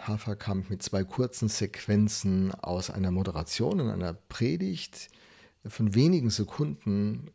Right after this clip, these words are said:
kurz kennen. Der inhaltliche Kontext, warum an dieser Stelle nun diese O-Töne kommen,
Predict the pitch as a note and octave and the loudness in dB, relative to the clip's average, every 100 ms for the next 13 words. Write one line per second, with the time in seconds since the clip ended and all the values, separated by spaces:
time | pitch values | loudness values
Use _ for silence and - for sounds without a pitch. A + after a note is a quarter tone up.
0 | - A#2 A2 - G2+ D2+ B1+ - - _ | -2 2 2 0 -2 -2 -6 -14 -20 _
1 | _ _ _ _ _ - - - G#2 D#3 | _ _ _ _ _ -20 -16 -6 -2 4
2 | D3+ A#2 - - - C#3 G3+ - F2 - | 4 4 0 -6 -2 -2 0 0 -2 -2
3 | - F#2+ B2+ A2+ C#3 C3+ G#2+ - G2+ A#2 | -2 2 2 2 0 -2 -2 0 2 2
4 | D#3 C#3 B2+ B2+ A#2 G#2+ A#2+ C3 C3+ A#2+ | 0 -2 -2 -2 -2 0 0 -2 -4 -2
5 | A2+ G#2 - C#3 F3 B2 A2 G#2+ | 0 0 0 -2 0 0 -2 -6